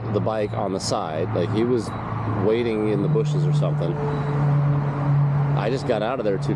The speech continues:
quick, I think, for them to execute their plan. Like, that was nuts. And I'm almost dead on battery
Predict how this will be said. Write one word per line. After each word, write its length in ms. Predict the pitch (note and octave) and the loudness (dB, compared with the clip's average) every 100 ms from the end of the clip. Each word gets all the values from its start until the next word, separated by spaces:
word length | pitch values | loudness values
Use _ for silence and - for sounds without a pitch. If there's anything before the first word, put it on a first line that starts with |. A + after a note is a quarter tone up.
| - | 2
quick, 240 | A2 G2+ | 0 0
I 80 | F#2+ | -2
think, 260 | - G#2 - | -2 -2 0
for 100 | G#2+ | 0
them 200 | G#2 G2 | 0 0
to 140 | F#2+ G2+ | 0 0
execute 480 | G#2 - - G#2+ G2+ | -4 -2 0 0 0
their 140 | G2+ | -2
plan. 460 | G2 G2 G#2 B2+ G2 G2 | 0 -2 -2 -4 -4 -2
Like, 120 | F2+ G2+ - - - | -2 -4 -4 -4 -2
that 140 | G#2+ B2+ | -2 0
was 200 | C3 G2 - G#2+ | -2 -2 -4 0
nuts. 640 | F#2+ G#2 D#3+ G2 - - - - - - - - - - - - - - - - - - - - - - - - - - - - - - | 2 2 0 -4 -4 -6 -6 -8 -8 -6 -6 -6 -8 -8 -8 -8 -8 -8 -8 -8 -8 -8 -8 -8 -6 -6 -6 -8 -8 -8 -8 -8 -6 -4
And 360 | C3 A#2+ A#2+ D3 - - - - - - - - - - - - - | -2 -2 -4 -6 -8 -10 -10 -10 -8 -8 -10 -10 -8 -8 -8 -8 -4
I'm 120 | B2+ | -4
almost 360 | D3+ G3 F3 A2 | -2 -4 -4 0
dead 180 | C#3 D#3+ | 0 0
on 160 | E3 | -2
battery 540 | D3 F3+ B3 F3 E2 | -2 -2 0 0 -2